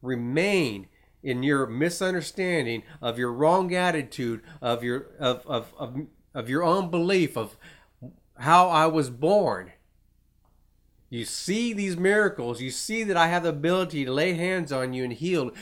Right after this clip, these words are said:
but you rather be offended and remain sick." Wow. That's why he wondered or marveled some,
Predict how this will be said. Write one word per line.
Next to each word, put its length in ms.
but 240
you 160
rather 320
be 220
offended 760
and 200
remain 580
sick." 680
Wow. 840
That's 220
why 240
he 180
wondered 680
or 100
marveled 760
some, 300